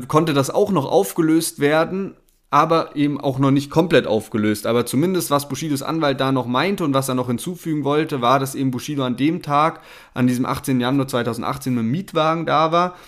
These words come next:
Und, ähm, dieses Treffen soll ja laut Bushido irgendwie vier Stunden oder so gedauert haben, laut dieser aufgetauchten Audioaufnahme nur zwei Stunden. Und,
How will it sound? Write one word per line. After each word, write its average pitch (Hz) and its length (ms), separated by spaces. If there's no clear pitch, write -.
Und, 127 460
ähm, 127 540
dieses 113 320
Treffen 190 540
soll 147 300
ja 156 200
laut 131 340
Bushido 165 420
irgendwie 135 280
vier 123 240
Stunden 202 360
oder 180 180
so 165 80
gedauert 160 400
haben, 151 300
laut 143 260
dieser 117 540
aufgetauchten 127 600
Audioaufnahme 127 760
nur 110 180
zwei 143 300
Stunden. 185 500
Und, 131 400